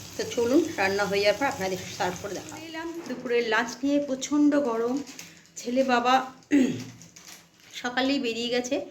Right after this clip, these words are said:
তো চলে এলাম আমি আমার লাঞ্চ নিয়ে বসে পড়ছি। আর পারা যাচ্ছে না গরমে। যেটা হচ্ছে, দইটা প্রত্যেক দিনই রাখি, দইটা আমাদের প্রত্যেকে সকলেই খাই, এবং সেটা ঘরে পাতার দই রাখি। আর চলুন, আজকে কী কী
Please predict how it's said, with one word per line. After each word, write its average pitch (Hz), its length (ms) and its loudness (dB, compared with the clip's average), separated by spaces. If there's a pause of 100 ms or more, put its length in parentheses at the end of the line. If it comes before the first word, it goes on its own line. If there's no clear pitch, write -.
(440)
তো 269 80 -2
চলে 277 260 0
এলাম 294 340 6
আমি 247 240 0
আমার 247 360 0 (220)
লাঞ্চ 220 380 -4
নিয়ে 240 140 -4
বসে 233 260 -4
পড়ছি। 247 360 -6
আর 185 220 -2
পারা - 200 -4
যাচ্ছে 214 300 -2
না 233 120 -2
গরমে। 202 360 -2 (440)
যেটা 277 260 0
হচ্ছে, 285 420 -2
দইটা 247 420 0
প্রত্যেক 254 460 -2
দিনই 277 220 4
রাখি, 226 400 0
দইটা 254 480 2
আমাদের 247 320 0
প্রত্যেকে 277 400 -2
সকলেই 269 420 -2 (120)
খাই, 254 180 2 (460)
এবং 254 400 0
সেটা 262 200 2
ঘরে 233 280 2
পাতার 240 380 0
দই 226 240 2
রাখি। 247 380 0 (440)
আর - 80 -2 (100)
চলুন, 285 280 2
আজকে 262 240 0
কী 247 180 -4 (100)
কী 269 300 0